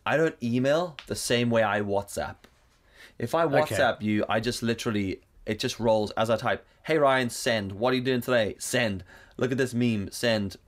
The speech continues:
Speaker 1: Fucking, have you got that thing done? Send." Where in an email, I'll be like, "What do I need to say to this person? What's this
Speaker 2: Yeah.
Speaker 1: about?"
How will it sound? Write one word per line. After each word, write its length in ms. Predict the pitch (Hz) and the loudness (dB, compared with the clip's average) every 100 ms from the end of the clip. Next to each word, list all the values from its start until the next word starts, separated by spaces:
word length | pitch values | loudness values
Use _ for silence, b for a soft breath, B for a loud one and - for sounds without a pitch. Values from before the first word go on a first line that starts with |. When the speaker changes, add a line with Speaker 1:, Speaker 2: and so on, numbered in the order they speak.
| - - _ | -18 -18 _
Speaker 1:
Fucking, 460 | - 120 113 110 - - - - | -10 -4 -4 -4 -6 -16 -16 -6
have 140 | 123 | -2
you 80 | 127 | 0
got 160 | 127 123 | 0 0
that 160 | 123 | 0
thing 180 | 131 127 | 0 0
done? 180 | 101 90 | 0 -2
Send." 400 | - 113 92 85 B B - | -2 -2 -2 -8 B B 0
Where 100 | 131 | 0
in 60 | |
an 120 | 127 156 | 0 0
email, 360 | 175 139 110 | 0 2 2
I'll 100 | - 113 | 2 2
be 60 | |
like, 180 | 117 110 | 2 2
"What 80 | 131 | 0
do 80 | 147 | 0
I 80 | |
need 140 | 139 123 | -2 -4
to 60 | |
say 200 | 123 117 | -4 -2
to 100 | 101 | -2
this 140 | 90 - | -4 -10
person? 380 | - 92 - - _ _ b b b | -10 -10 -12 -16 _ _ b b b
What's 280 | 113 135 - | -2 -2 -2
this 160 | 156 127 | -4 -2
Speaker 2:
Yeah. 100 | 104 | 0
Speaker 1:
about?" 320 | 95 139 - | 0 -2 -4